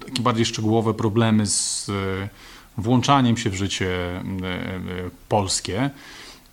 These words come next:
Bo z drugiej strony też jest ciekawy wniosek, że, e, bardzo uważnie śledzą wydarzenia w Polsce. E, to nie są ludzie, którzy gdzieś próbują odseparować się od tego, co się dzieje się, co dzieje się u nas, ale są zainteresowani życiem politycznym i społecznym polskim.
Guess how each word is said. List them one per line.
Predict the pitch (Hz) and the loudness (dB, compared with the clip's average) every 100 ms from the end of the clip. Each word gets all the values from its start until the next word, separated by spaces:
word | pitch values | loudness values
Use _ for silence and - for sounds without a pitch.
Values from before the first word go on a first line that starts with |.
| 123 113 | -10 -6
Bo | |
z | 113 | -2
drugiej | 120 120 | 0 0
strony | - 143 | 2 0
też | 135 160 - - - | 2 -2 -4 -12 -8
jest | - - | -8 -4
ciekawy | 139 139 131 | 0 2 4
wniosek, | 123 113 143 123 | 4 2 2 2
że, | 120 123 127 127 131 117 | 2 4 4 2 2 2
e, | |
bardzo | 104 117 113 | 4 2 4
uważnie | 139 110 107 123 | 2 2 2 2
śledzą | - 170 131 | 2 4 4
wydarzenia | 107 92 87 85 | 2 -2 -4 -6
w | - | -6
Polsce. | 82 - - - - - | -6 -4 -4 -6 -18 -8
E, | 104 98 92 | -6 -4 0
to | 113 | 0
nie | 131 | 2
są | 113 | 2
ludzie, | 110 110 | 2 0
którzy | 107 95 98 | 0 -4 -4
gdzieś | 95 95 | -2 -6
próbują | - 90 107 95 90 98 - - | -6 -2 0 0 -2 -6 -8 -2
odseparować | 113 - 135 131 117 110 | 2 4 4 4 4 2
się | - | 0
od | 107 | -2
tego, | 127 113 | -2 0
co | 110 | 0
się | 101 | -2
dzieje | 95 92 | -2 -2
się, | 95 92 | -4 -4
co | 107 | -4
dzieje | 95 92 | -4 -2
się | |
u | 104 | 0
nas, | 117 - | 2 0
ale | - 117 | 2 2
są | 139 131 | 2 4
zainteresowani | 139 139 131 147 135 101 | 4 4 2 4 2 2
życiem | 101 104 | -2 -2
politycznym | 107 95 98 - 90 | -2 -2 -4 -2 -2
i | |
społecznym | 85 95 85 - 80 | -2 -4 -4 -4 -8
polskim. | 78 - - | -8 -10 -10